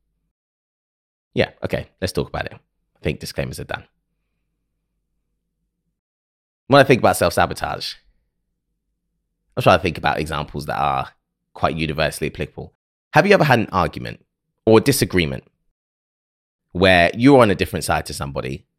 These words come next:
and you feel like the disagreement could probably be resolved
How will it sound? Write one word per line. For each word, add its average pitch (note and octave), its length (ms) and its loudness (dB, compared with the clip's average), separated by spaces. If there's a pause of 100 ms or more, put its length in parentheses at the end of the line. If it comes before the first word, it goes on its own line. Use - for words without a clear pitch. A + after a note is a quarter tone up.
(920)
and A#2+ 400 2 (120)
you A#2 100 -2
feel D3+ 300 4
like A#2+ 340 2
the A2 220 6
disagreement A#2+ 500 -2
could - 180 -2
probably D3 280 2
be F#2+ 160 2
resolved C#2 560 -6